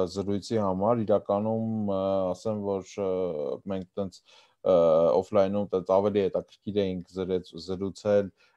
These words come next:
ավելի հետաքրքիր բաներ, որոնք որ տենց եթերային չէին, ը, որովհետև <laughs> կոնկրետ տենց, ը, քեյսեր իհարկե, ը,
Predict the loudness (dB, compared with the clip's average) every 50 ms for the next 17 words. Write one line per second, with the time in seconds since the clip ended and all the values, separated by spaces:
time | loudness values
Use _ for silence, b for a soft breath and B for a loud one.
0 | _ 2 4 4 6 4 4 4 4 2 2 2 2 0 -2 -4 -8 _ -4 -4
1 | -2 -2 -2 0 0 2 0 0 0 0 0 0 0 0 -2 -4 _ -4 -4 -4
2 | -4 -4 -6 -6 -6 -8 -14 -18 -10 -6 -4 -4 -2 -2 0 0 2 2 2 2
3 | 0 -2 -6 -6 -4 -4 -2 -2 -4 -4 -6 -10 b b b b b b b 2
4 | 2 4 4 4 6 6 6 4 4 4 2 2 2 2 2 0 0 -2 -2 -4
5 | -4 -2 0 2 2 2 2 2 4 4 4 2 0 0 0 0 0 -2 -6 -4
6 | 0 0 2 2 2 2 2 2 0 0 -2 -4 -6 -12 _ _ _ _ -4 0
7 | 0 0 0 0 0 -2 -2 -2 -2 -2 -2 -2 -2 -2 -2 0 0 0 0 -4
8 | _ -20 -20 _ _ _ 0 2 4